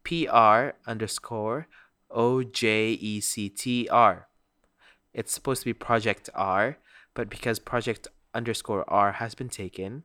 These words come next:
I will put the underscore in between P, Project, P R, and then underscore, and then Object R. I will definitely put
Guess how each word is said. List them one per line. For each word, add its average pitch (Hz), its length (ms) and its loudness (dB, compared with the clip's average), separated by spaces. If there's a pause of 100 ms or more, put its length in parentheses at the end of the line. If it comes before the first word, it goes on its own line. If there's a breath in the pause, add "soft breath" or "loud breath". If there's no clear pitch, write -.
I 107 160 4
will 110 180 2
put - 360 -6
the 101 360 -4 (260)
underscore 101 720 -2 (180)
in 117 160 -6
between 110 360 -8
P, 110 380 -6 (120)
Project, 127 600 4 (260)
P 123 200 -6
R, 113 420 6 (160)
and 107 100 -8
then 98 80 -4
underscore, 98 460 -6
and 92 140 -8
then 95 200 -10
Object 92 340 -14
R. - 240 -6 (520)
I 139 160 4
will 139 240 4
definitely 117 500 0
put 104 220 -10